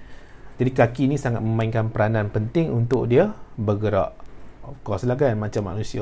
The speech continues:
lah, kaki tu penting lah untuk dia bergerak. Jadi, tanpa kaki, macam mana dia nak bergerak? Jadi, kita tengok macam mana dia nak bergerak dari satu tempat ke satu tempat.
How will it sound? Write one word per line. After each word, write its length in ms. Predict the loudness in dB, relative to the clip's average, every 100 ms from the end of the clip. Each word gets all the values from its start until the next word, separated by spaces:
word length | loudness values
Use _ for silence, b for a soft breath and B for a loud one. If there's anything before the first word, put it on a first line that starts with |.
| 0
lah, 160 | -2
kaki 400 | 0 -2 -2 -4
tu 80 | -2
penting 400 | 0 0 0 0
lah 80 | 0
untuk 320 | -2 0 -2
dia 160 | 2 2
bergerak. 400 | 2 0 -2 -4 -12 B B B B
Jadi, 240 | 2 4
tanpa 320 | 4 2 0 -2
kaki, 240 | -2 -2
macam 240 | -2 0
mana 80 | -2 -2
dia 80 | -2
nak 160 | -2
bergerak? 320 | 2 4 4 0 -12 -14 -14 -18 -6
Jadi, 160 | 0 2
kita 160 | 2
tengok 240 | 4 2 2
macam 160 | 0
mana 120 | 0 2
dia 100 | 0 -2
nak 80 | 0
bergerak 200 | 2 2 0
dari 80 |
satu 220 | -2 0 0 0
tempat 160 | -2
ke 80 | -2
satu 180 | -4 -4
tempat. 300 | -6 0 0